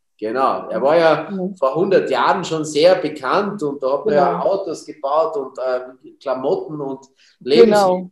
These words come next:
Speaker 1: und, äh, Hausdämmungen und alles.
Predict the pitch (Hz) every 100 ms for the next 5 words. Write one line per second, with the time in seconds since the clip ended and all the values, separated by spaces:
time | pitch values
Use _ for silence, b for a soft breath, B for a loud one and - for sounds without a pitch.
0 | - 277 277 135 139 123 107 104 - 131
1 | 196 - 170 170 165 143 139 131 120 156
2 | 156 -